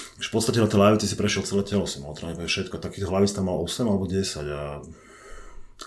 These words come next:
k tomu potom neskôr dokúpil nejaké olympijské činky, ale on mal aj činky robené na, na parametre olympijské činky,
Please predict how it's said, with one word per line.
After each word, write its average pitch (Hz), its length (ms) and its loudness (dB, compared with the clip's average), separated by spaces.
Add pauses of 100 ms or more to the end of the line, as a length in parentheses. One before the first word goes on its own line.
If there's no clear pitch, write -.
(140)
k - 80 -20
tomu 131 160 8
potom 110 240 2
neskôr 107 240 4
dokúpil 104 320 2
nejaké 98 160 2
olympijské 101 340 2
činky, 113 220 -2
ale 95 160 0
on 95 80 0
mal 95 120 2
aj 101 100 2
činky 123 220 2
robené 107 360 4
na, 80 360 -4
na 90 140 0
parametre 98 400 0
olympijské 101 420 2
činky, 104 400 2